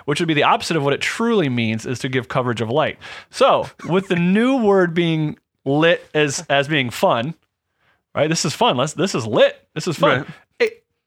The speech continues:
Speaker 1: I give it credit. It actually kinda goes back to the original term. Like, there is new light shed upon this, this thing that we're doing. It's, it's lit. So to me, it makes sense. It works. Everyone's kind of using it.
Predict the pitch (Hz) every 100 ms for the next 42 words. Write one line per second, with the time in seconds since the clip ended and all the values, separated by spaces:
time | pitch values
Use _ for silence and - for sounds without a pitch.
0 | _ 190 311 370 370 - 339 302 165 185
1 | 202 285 - 359 254 247 226 226 190 180
2 | 208 196 208 185 165 175 202 208 240 269
3 | 135 120 135 139 - - _ _ _ 151
4 | 190 208 190 175 165 175 208 196 202 269
5 | - 208 196 190 175 175 185 165 180 -
6 | _ 160 151 - - _ _ - 233 220
7 | 202 202 214 233 285 123 120 170 - 104
8 | - 165 - 175 294 - - - 156 -
9 | 165 190 208 - - 135 131 117 - 247
10 | 254 139 170 262 - - 135 139 143 139
11 | 143 135 123 185 208 233 233